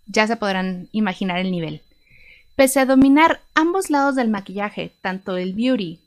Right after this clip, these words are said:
como los efectos especiales, Erin se fue abriendo paso en esta industria que es, pues, predominantemente masculina y se fue ganando una reputación en el mundo de los monstruos.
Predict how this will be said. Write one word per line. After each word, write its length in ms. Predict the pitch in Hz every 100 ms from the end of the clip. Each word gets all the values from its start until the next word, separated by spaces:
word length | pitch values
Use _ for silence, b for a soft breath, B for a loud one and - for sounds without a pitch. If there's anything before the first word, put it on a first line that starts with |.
| _ -
como 360 | 196 190 185
los 200 | 175 180
efectos 400 | 185 202 190 254
especiales, 760 | 269 - 294 302 254 277 302 _ -
Erin 300 | 302 349 440
se 160 | 277
fue 160 | 269 269
abriendo 460 | 254 269 254 254
paso 480 | - 240 254 294 294
en 160 | - 226
esta 220 | 240 -
industria 480 | 285 233 240 - 247
que 320 | - 202 196
es, 120 | 202
pues, 440 | - - 220 - - b b b
predominantemente 920 | 233 220 226 220 240 247 240 226 247
masculina 680 | 226 190 - 190 247 247 302 - _ b b b b
y 280 | 277 320 -
se 180 | - 247
fue 200 | 269 262
ganando 420 | 285 277 269 262
una 340 | 240 240 247
reputación 800 | 240 226 214 - 196 - 262 302
en 80 | 262
el 120 | 202
mundo 300 | 190 185 185
de 100 | 180
los 200 | 170 170
monstruos. 680 | 175 175 185 - 170 - -